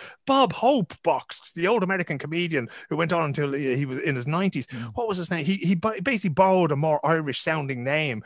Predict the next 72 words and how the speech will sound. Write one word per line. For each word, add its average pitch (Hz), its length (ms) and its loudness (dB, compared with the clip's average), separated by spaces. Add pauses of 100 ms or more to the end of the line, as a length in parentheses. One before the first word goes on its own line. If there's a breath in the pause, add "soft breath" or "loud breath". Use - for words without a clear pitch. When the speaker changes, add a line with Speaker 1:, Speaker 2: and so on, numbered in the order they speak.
(140 loud breath)
Speaker 1:
so 151 140 -4
he 156 120 4
would 139 160 0
create 147 280 -2
a 120 40 -4
crowd. 151 260 2 (240 loud breath)
This 302 160 -2
is 247 100 -4
not 170 200 2
rocket 196 380 -2
science, 156 400 -4
lads, 113 280 -10
you 151 60 -6
know, 175 80 0
but 185 140 -2
the 190 60 -4
fact 247 260 0
that 285 100 -10
they 208 80 0
can't 190 420 -6 (260 loud breath)
do 185 120 4
something 156 300 0
for 143 120 -8
Miocic, 139 500 -2
the 131 80 -10
fact 185 220 -2
that 180 60 -8
they 175 80 -4
can't 165 220 -6
do 170 140 -2
something 160 200 -10
for 147 80 -8
Amanda 135 320 -4
Nunes, 127 440 -4 (220 loud breath)
because 151 380 0
Amanda 165 300 -2
Nunes 147 340 -2
is - 60 -10
a 123 40 -4
woman 139 220 -4
of 120 120 -4
color, 143 260 0
she's 135 180 -8
from 147 200 -2
Brazil, 131 300 -2
they 127 100 -6
just - 180 -12
go, 139 100 -2 (360 loud breath)
"It, 185 220 -4
it's 180 140 -4
not 165 180 0
worth 165 300 4
it," - 140 -14
you 131 60 -10
know? 147 100 2
Whereas 151 240 0
when 147 100 -6
they 147 80 -4
had 175 160 -2
the 151 140 -4
all-American 160 540 -4
girl 151 200 -2
and 127 80 -6
Ronda 143 220 0
Rousey, 143 340 0
they 120 60 -6
were 120 140 -2
well 185 240 -4
able 120 200 -6
to - 120 -20
do 120 180 -6
it. - 60 -12